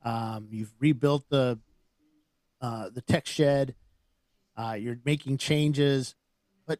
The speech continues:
people continually talk about those tires. Now, I know because I follow Nelson Ledges on, on the socials. You guys are reconfiguring them and restacking them and moving them around to make things a little safer.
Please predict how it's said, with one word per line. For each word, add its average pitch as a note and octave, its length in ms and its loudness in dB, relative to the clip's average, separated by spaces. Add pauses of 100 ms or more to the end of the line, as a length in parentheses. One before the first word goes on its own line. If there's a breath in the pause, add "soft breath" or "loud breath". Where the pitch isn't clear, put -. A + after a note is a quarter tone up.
(120)
people E4 420 4
continually A#3 800 2
talk E3+ 340 0
about D3 300 0
those C3 200 -2
tires. B2+ 680 -4
Now, D3+ 280 0
I A#3+ 180 -2
know F3+ 340 4
because C3+ 220 -2
I F3+ 160 4
follow G3 420 2
Nelson C3+ 400 -2
Ledges B2 320 -4
on, A2+ 320 -8
on B2 160 -6
the G#2+ 80 -10
socials. B2 600 -6 (600)
You A#3 200 8
guys D#4 340 4
are F#3 320 4
reconfiguring G3+ 720 4
them D#3+ 140 2
and C#3 120 0
restacking F3 680 0
them C3+ 180 0
and A#2+ 100 -4
moving F3+ 460 4
them E3+ 140 4
around D#3+ 320 2
to C#3 80 0
make C#3+ 200 0
things D3 220 0
a D3 80 2
little C3+ 200 2
safer. C#3+ 400 -2